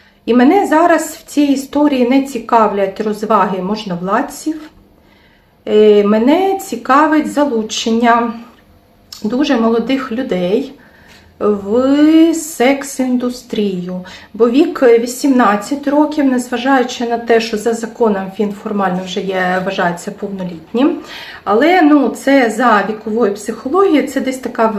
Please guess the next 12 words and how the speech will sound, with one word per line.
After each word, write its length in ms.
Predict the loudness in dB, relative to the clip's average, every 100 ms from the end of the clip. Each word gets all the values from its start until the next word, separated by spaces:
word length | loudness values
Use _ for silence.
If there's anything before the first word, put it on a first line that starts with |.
| 0
верхня 440 | 0 0 -4 -4
межа 500 | 0 0 0 0 0
підліткового 960 | 0 -2 -4 -6 -8 -4 -2 0 -2 -4
віку. 480 | -8 -12 -12 -14 -14 -14 -16 -20 -20 -20 -20 -4
І 100 | 2
одна 400 | 2 4 4 4
справа, 560 | 0 -2 2 4 4 0
коли, 520 | 0 0 2 2 2
ну, 220 | 2 0
секс-бізнесом, 1200 | 0 0 0 -2 -10 -8 -4 -4 -4 -8 -6 -8
секс-індустрією 1000 | -4 -6 -6 -4 -4 -4 -10 -4 0 0
йдуть 420 | -2 -4 -6 -10